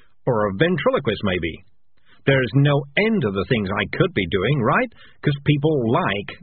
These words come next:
cats. But owing to being incredibly, you know, stupid and kind-hearted,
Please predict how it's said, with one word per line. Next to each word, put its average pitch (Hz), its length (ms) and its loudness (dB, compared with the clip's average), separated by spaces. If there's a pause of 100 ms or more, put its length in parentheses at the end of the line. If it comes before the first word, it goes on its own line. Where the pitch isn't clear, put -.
cats. 117 500 -2 (840)
But 139 200 0
owing 220 320 2
to 160 120 2
being 143 360 2
incredibly, 113 460 -2
you 143 140 0
know, 113 320 0 (180)
stupid 143 540 2
and 98 180 -2
kind-hearted, 117 840 0